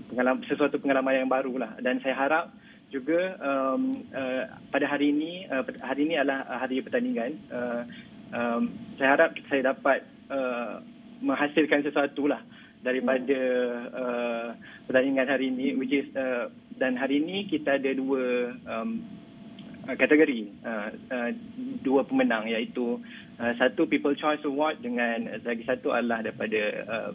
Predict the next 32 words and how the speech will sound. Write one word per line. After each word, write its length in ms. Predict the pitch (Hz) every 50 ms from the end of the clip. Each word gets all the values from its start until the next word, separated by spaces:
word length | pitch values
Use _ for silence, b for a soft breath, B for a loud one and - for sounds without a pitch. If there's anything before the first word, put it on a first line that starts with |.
| - - -
juri, 400 | - 120 120 - 113 131 151 - - B B B B B B -
uh, 160 | 123 113 -
pilihan 320 | 127 123 120 123 117 113
juri, 400 | 113 120 113 113 117 139 151 - - 123
uh, 400 | 120 117 117 117 113 110 104 107
di 160 | 110 123 123
mana, 640 | 123 123 123 123 120 120 120 120 123 120 - 120 117
uh, 80 | 110
jika 560 | 110 107 123 117 - - 139 131 120 117 113 104 B B B B B B - -
rakyat 320 | 120 117 123 123 - -
Malaysia 340 | 127 123 123 117 - - 127 123
ingin 160 | 127 123 120 120 120
mengetahui, 480 | 120 113 120 120 131 135 147 160 156
uh, 480 | - 123 127 127 123 120 117 117 98 - - - - - - - - - - - -
anda 320 | 139 131 139 139 143 143 139
juga 240 | 147 147 165 160
boleh 240 | 143 147 143 135 127
join, 400 | 123 143 139 135 147 180 190 190 - 135
uh, 320 | 135 131 127 127 127 123 107 - -
pertandingan 480 | 117 110 123 131 135 135 135 131 131 131
ni 240 | 135 151 185 202 180 139
secara 320 | 127 135 123 139 131 120 120
online, 560 | 123 123 120 117 113 117 123 156 190 196 - B B B B B B B B - - 127
uh, 640 | 123 123 120 117 117 113 113 110 110 110 - - - - - 113
di 80 | 120 123 123
mana, 280 | 127 127 123 123 123 123 120 120 120 120 117 117 117 113 117 113 110 - - - - - - -
uh, 140 | 127 113 -
anda 240 | 120 123 131 131 139
hanya 320 | 135 139 135 143 143 139
perlu 480 | 135 - 147 135 139 135 135 135 131 127
pergi 400 | 127 131 127 127 123 131 131 123
ke 480 | - 127 120 117 117 113 104 110 107